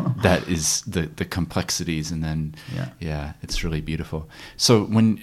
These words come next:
Speaker 1: j-, I just have a question, you know,
Speaker 2: Mm.
Speaker 1: you're seventeen years old and you're about to move off to
Speaker 2: Mm-hmm.
Speaker 1: Asheville.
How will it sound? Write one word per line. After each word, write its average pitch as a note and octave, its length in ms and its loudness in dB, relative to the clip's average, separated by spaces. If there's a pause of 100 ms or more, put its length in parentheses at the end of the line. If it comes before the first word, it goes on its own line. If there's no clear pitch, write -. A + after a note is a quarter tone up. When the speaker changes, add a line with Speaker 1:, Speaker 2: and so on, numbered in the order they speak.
Speaker 1:
j-, - 160 -8 (120)
I G#2 60 2
just F#2+ 180 0
have F#2+ 120 2
a E2 40 -4
question, E2+ 580 -2
you A2+ 100 4
know, F2+ 120 4
Speaker 2:
Mm. E2+ 60 2
Speaker 1:
you're E2+ 120 2
seventeen E2+ 520 2
years D#2+ 220 -2
old E2 220 0
and D#2 120 -2
you're D#2 100 0
about D#2 280 -2
to - 80 -10
move D#2+ 280 -2
off - 400 -8 (300)
to G#2+ 80 -2
Speaker 2:
Mm-hmm. F2 140 -2
Speaker 1:
Asheville. E2 500 -2